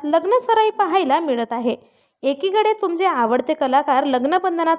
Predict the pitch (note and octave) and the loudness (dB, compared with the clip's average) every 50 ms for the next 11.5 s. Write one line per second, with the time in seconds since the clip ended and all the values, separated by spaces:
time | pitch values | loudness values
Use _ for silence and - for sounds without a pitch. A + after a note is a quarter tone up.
0 | E4 A#3 A#3 A#3 A#3+ - C#4+ C4+ A#3+ C#4 D4+ C#4+ - - G4 G#4 G4+ - F4+ C#4 | 0 0 0 0 0 0 0 0 0 0 -2 -4 -6 -4 -4 -4 -2 0 -2 -2
1 | B3 C#4+ F4 F4 E4 E4 E4+ D#4+ C#4 - C#4 D#4 D#4 D4 C#4 A3+ - - D4+ D#4 | 0 -2 -2 -2 0 0 0 0 0 0 -2 -2 0 0 0 -2 0 0 -2 -2
2 | D4+ - A#3+ C4 A#3+ G#3+ A#3+ - - D#4 F4+ F4+ - E4 D4+ D4 D#4 D4+ - B3 | 0 0 -2 -2 0 0 -2 0 0 -2 -2 -2 -2 -2 0 0 -2 -2 -2 -4
3 | A#3+ - A#3+ A3 G#3 G#3 G#3 G#3+ A3+ G#3 A3 - _ _ _ _ _ _ _ _ | -4 -4 -4 -2 -2 0 0 -2 -2 -4 -6 -8 _ _ _ _ _ _ _ _
4 | A#3+ A#3 D#4 D4+ - A4+ A4+ A4+ A#4 A4+ A#4 A4+ A4+ E4+ D4 D4 D#4 E4 D4 C#4 | -4 -2 -2 0 2 0 0 2 0 -2 0 0 0 2 2 2 2 2 2 2
5 | D4 D4+ C#4+ C#4 C4+ C#4 C#4+ C#4+ C#4+ C4+ D#4 C4+ B3 C4 - - B3 C4 C#4+ D4+ | 2 2 0 0 2 0 0 0 0 0 0 0 0 -2 -4 -4 -4 -2 -2 -2
6 | C#4 B3+ B3+ A3 A3 C4 C#4 D4+ F4+ F4+ - G#4 G#4 E4+ C4+ B3 C4+ G3 - A3 | 0 0 2 2 2 2 0 0 -2 -4 -4 -6 -6 -4 -2 -2 -2 -2 -2 -4
7 | G#3+ A3 A3+ A3 - - _ _ _ _ _ _ - C4 C4 C4 D#4 F4+ F#4+ G4 | -6 -4 -6 -8 -8 -12 _ _ _ _ _ _ -4 -2 0 0 2 0 0 2
8 | G4+ D#4 D4+ E4+ D#4+ D4+ C4 C4+ D#4+ F#4 G4+ G#4 G4 G4+ G#4+ G#4 - C#4 B3+ - | 2 2 2 0 0 0 0 0 2 2 0 0 0 -2 -2 -2 -4 -6 -6 -4
9 | - C4+ C4+ C#4+ - _ - B3+ C4 D4+ F4+ F#4+ F#4+ G#4+ G#4 G#4 G#4+ G4+ E4+ C4+ | -6 -6 -6 -8 -10 _ -6 -4 -2 -2 -2 0 0 0 0 0 0 0 0 0
10 | A#3+ - D4 D#4 D#4+ E4 E4+ F#4 F#4 F4+ E4+ D#4 C4 D#4 E4 C#4 C4 D4+ D4+ C4+ | 0 0 0 0 2 0 0 -2 -4 -4 -4 -4 -2 -2 0 0 0 0 2 0
11 | B3+ A3+ A#3 A#3 A#3 A3+ A3 A#3 A#3 | 0 -2 -2 -4 -6 -6 -4 -4 -4